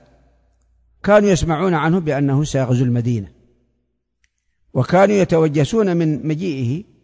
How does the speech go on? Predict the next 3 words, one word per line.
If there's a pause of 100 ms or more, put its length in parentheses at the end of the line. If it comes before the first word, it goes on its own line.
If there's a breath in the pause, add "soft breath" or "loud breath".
(960)
أي
يتوقعون
ذلك،